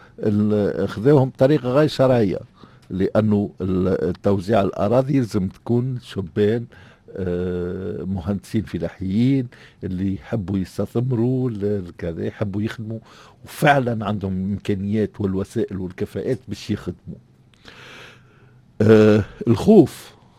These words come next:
أنه اليوم نمشيو في نفس المنطق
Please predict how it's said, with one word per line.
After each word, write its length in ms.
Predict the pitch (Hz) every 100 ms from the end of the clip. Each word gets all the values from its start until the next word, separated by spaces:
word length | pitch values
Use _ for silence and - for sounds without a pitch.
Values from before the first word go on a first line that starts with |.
| - 104
أنه 240 | 104 107
اليوم 460 | 107 110 127 180 190 _ _ _ _ - - - - _ - -
نمشيو 580 | 113 123 127 - 202 185
في 240 | - 156
نفس 360 | 180 190 - 156
المنطق 760 | 131 135 143 147 190 -